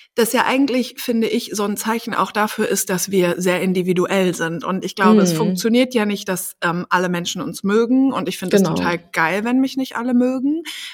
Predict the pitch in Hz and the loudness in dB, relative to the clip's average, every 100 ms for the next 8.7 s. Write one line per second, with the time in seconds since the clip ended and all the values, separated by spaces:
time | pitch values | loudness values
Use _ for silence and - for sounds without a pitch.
0 | - 196 185 175 - 202 208 196 190 190 | 0 4 4 2 0 -2 0 -2 -4 -4
1 | 190 - 185 180 247 - 254 - 226 220 | -6 -4 -4 0 -2 -2 -8 -4 -2 -2
2 | - - - 202 185 180 185 - - 180 | -6 -10 0 2 4 4 2 -2 -2 0
3 | 185 214 302 - 170 170 196 208 226 233 | 2 2 2 0 -2 -2 -2 2 2 2
4 | 247 254 - 247 240 262 - - - - | 2 2 0 -4 -2 -2 -2 -10 -8 2
5 | 196 254 - 208 202 185 - 208 190 185 | 4 4 2 0 2 0 -2 -2 0 0
6 | 208 185 151 147 175 156 196 - 226 233 | 0 0 -4 -6 -8 -8 -8 -2 0 6
7 | 214 185 185 208 208 196 190 196 196 - | 8 8 2 2 2 2 2 0 0 -4
8 | - - - 196 185 185 185 | -12 -16 -4 -2 0 -2 -6